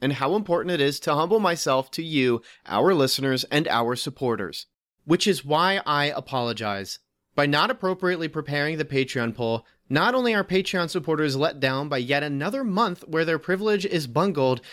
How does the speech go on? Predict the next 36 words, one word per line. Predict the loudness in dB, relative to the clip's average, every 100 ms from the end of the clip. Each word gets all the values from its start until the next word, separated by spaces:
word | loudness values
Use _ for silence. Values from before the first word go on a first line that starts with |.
| -4
there | 2 2
is | 2 -2
now | -2 0
a | 0
potential | -4 -6 -6 -4
distrust | -4 -4 -4 -2 -2 -4
in | -10
Cinematic | -6 -4 0 0 0
Doctrine's | -2 -2 -6 -10
ability | -6 -4 -2 -4 -6 -20 -6
to | -2
appropriately | -2 2 0 2 0 0 0
vet | 0 0 -2
and | -4
engage | -4 0 0 0
media | -4 -2 -2 -2 -6
for | -6 -2
the | 0
glory | 0 0 2
of | 0 -2
God. | -4 -4 -8 -18 _ -6
And | -2
to | 2 2
that, | 2 0 -4
I | -8
humbly | -8 -8 -6 -4 -4
admit | -4 -6
my | -8
faults, | -8 -6 -6 -8 -16 _
apologize, | -12 -2 0 0 0 -2 -2 -10 _ _ _ -10
and | -4
I | -2
ask | 0 -2 -4
for | -6
your | -4 -4
forgiveness. | -6 -6 -6 -6 -12 -14 -16